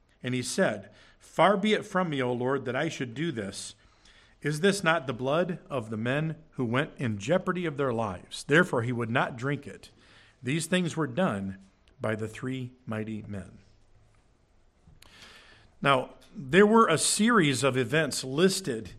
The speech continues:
in the final chapters of Second Samuel, as well as First Chronicles, and it's believed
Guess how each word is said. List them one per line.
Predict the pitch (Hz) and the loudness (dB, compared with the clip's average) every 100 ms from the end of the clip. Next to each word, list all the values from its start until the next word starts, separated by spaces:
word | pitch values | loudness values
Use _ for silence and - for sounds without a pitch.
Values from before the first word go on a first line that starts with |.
| - | -10
in | - 135 | -6 -4
the | 123 | -4
final | - 156 214 208 | 0 0 2 0
chapters | 190 - 180 180 143 120 | -2 0 0 0 -2 -2
of | 127 | -4
Second | - - 165 180 - | -4 -4 -2 -4 -6
Samuel, | - 165 151 131 95 95 - _ _ _ _ _ _ _ | -6 -4 -2 -2 -4 -10 -18 _ _ _ _ _ _ _
as | 135 117 | -2 2
well | 143 185 160 | 2 4 2
as | - | 2
First | 196 196 - | 2 0 -2
Chronicles, | 120 92 92 - - - - - _ _ _ | -2 -2 -10 -14 -14 -14 -14 -20 _ _ _
and | 143 156 | 0 0
it's | 151 | 0
believed | - 151 151 214 151 143 131 | 2 2 4 4 4 0 -6